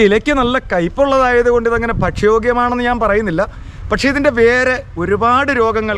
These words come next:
ഗർഭാശയ രോഗങ്ങൾ, ഗളരോഗങ്ങളൊക്കെ വരുമ്പോൾ അവർക്ക് വേണ്ടിയിട്ട് അത് ഉപയോഗിക്കുമായിരുന്നു. അങ്ങനെ പല രോഗങ്ങൾക്കും വളരെ ശാന്തി കൊടുക്കുന്നതാണ്. കാൽനഖങ്ങളിൽ സാധാരണ നമ്മൾ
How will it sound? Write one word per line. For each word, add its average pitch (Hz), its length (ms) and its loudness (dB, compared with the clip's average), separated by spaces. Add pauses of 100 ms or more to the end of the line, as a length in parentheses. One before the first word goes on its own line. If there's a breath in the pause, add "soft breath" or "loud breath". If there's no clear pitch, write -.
ഗർഭാശയ 196 640 2
രോഗങ്ങൾ, 185 360 0 (100)
ഗളരോഗങ്ങളൊക്കെ 208 680 2
വരുമ്പോൾ 185 280 -2 (240)
അവർക്ക് 175 320 2
വേണ്ടിയിട്ട് 214 340 2
അത് 185 120 0
ഉപയോഗിക്കുമായിരുന്നു. 180 720 0 (380 loud breath)
അങ്ങനെ 254 200 0 (100)
പല 214 160 2 (360)
രോഗങ്ങൾക്കും 254 720 0 (200)
വളരെ 202 240 -2 (220)
ശാന്തി 196 340 0
കൊടുക്കുന്നതാണ്. 214 520 -2
കാൽനഖങ്ങളിൽ 226 600 -2 (100)
സാധാരണ 214 440 -2
നമ്മൾ 214 160 -2